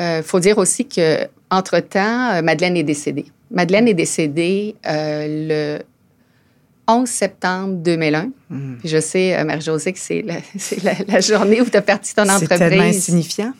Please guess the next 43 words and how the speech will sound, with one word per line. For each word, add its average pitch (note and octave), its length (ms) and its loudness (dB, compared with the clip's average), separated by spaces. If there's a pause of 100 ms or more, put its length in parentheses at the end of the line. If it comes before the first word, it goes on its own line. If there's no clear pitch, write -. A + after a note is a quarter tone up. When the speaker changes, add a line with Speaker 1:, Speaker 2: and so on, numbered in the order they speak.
(220)
Speaker 2:
<laughs> - 280 -4
Speaker 1:
Non, G3 400 4
ça - 180 2
l'est F3+ 140 2
pas, F#3 400 2
ça A3 120 0
Speaker 2:
Par G3 100 4
Speaker 1:
l'est G3 40 0
pas. G3 100 2
Speaker 2:
rapport F#3 320 0
à, D#3+ 140 2 (180)
à F3+ 120 -4
ce G3+ 60 2
qui G3+ 60 4
Speaker 1:
Ah, A3 240 4
Speaker 2:
t'est F#3+ 60 4
arrivé. F#3+ 300 2
Speaker 1:
oui, G#3+ 80 2
oui, G#3+ 120 2
mais G3+ 120 -4
écoute, G#3+ 400 -6
euh, F3+ 120 -2
c'est G3 240 -4
une G3 100 2
Speaker 2:
Ouais. F3 60 0
Speaker 1:
journée G3+ 440 0
que, E3+ 280 -2
qui E3+ 180 -10
est F3 40 -6
mémorable F3 800 -2
pour - 240 -12
tout - 120 -6
le E3 60 -2
monde, E3 200 -4
Speaker 2:
Vingt F#3+ 280 2
Speaker 1:
hein. E3+ 180 0
Speaker 2:
ans - 20 -6
cette - 260 -10
année. - 220 -8 (180)
Speaker 1:
Ouais, F#3+ 300 0 (160)
ouais, F#3+ 260 -4
c'est - 140 -8
ça. - 260 -8